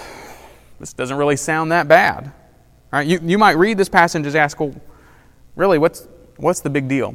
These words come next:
They get to learn a foreign language, and they get to eat food right off the king's table. If this is captivity, sign me up. But, but here's the thing.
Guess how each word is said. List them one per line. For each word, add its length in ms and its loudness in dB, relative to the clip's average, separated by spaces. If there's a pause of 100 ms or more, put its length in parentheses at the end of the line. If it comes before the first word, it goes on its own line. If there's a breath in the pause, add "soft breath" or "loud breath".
They 100 0
get 160 2
to 100 -10
learn 520 -4 (280 loud breath)
a 80 -6
foreign 380 -2
language, 360 -4 (160)
and 480 -2 (220 loud breath)
they 140 4
get 160 4
to 140 -12
eat 200 -4
food 440 -4 (200)
right 380 0
off 240 -2
the 80 -4
king's 300 -6
table. 400 -6
If 160 -4
this 200 2
is 120 -2
captivity, 680 -2 (600)
sign 360 0
me 160 -2
up. 400 -2 (640)
But, 240 -2
but 100 4
here's 220 2
the 60 -4
thing. 360 -4